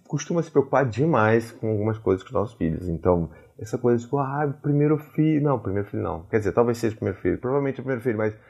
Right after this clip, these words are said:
"É o primeiro Natal do meu filho e eu não quero mentir pra ele." Talvez, é, se meus, minhas contas estiverem certas, ele não tem nenhum ano de vida ainda. Então, não precisa se preocupar com essa coisa, né, de mentir e tal.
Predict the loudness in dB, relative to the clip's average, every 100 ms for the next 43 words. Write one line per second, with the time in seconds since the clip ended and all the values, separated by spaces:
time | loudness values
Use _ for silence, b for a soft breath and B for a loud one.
0 | b -4 -2 0 0 0 0 0 2 0
1 | 2 2 4 4 2 B B B 0 4
2 | 4 2 2 2 2 2 2 0 0 2
3 | 2 2 2 4 4 4 4 6 6 4
4 | 0 -16 -8 0 2 2 -2 _ _ -8
5 | -6 -2 0 -2 -4 0 0 0 0 2
6 | 2 0 -8 -8 -18 _ _ _ -6 -4
7 | -2 -2 -2 -2 -2 -2 -2 -4 -4 -4
8 | -4 -4 -6 -10 -16 -16 -4 -2 -4 -8
9 | _ -6 0 2 2 0 2 2 0 -4
10 | B B -10 -6 -4 0 2 2 2 2
11 | 2 0 -2 -2 -4 0 -2 -2